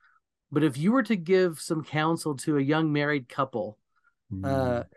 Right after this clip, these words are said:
Speaker 1: starting off their life, and to say, "Okay, here are three principles," you know, I'm trying to say principles on purpose and not rules, but here are three
Speaker 2: Yeah.
Speaker 1: gui-, good guiding principles for technology that will bless your marriage.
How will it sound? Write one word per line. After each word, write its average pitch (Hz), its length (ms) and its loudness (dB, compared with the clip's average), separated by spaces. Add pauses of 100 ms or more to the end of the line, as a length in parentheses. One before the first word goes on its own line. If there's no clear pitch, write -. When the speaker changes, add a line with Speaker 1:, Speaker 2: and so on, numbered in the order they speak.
Speaker 1:
starting 175 400 4
off 165 180 4
their 156 160 0
life, 131 580 -2
and 139 140 -6
to 131 100 -6
say, 143 320 0
"Okay, 143 440 0 (460)
here 226 180 4
are 170 100 6
three 196 340 -2
principles," 131 960 -2 (640)
you 135 120 0
know, 131 120 2
I'm 139 140 2
trying 202 220 2
to 175 40 0
say 156 180 0
principles 147 500 -2
on 123 140 0
purpose 131 420 -6
and 131 80 0
not 123 180 -4
rules, 123 460 -2
but 117 100 -12
here 175 220 -6
are - 40 -2
three 170 280 0
Speaker 2:
Yeah. 170 180 -8
Speaker 1:
gui-, 151 180 -4
good 156 220 0
guiding 156 340 0
principles 127 640 -6 (720)
for 160 120 0
technology 156 800 0
that 135 100 -2
will 131 160 -6
bless 143 400 -2
your 143 100 -2
marriage. 123 720 -4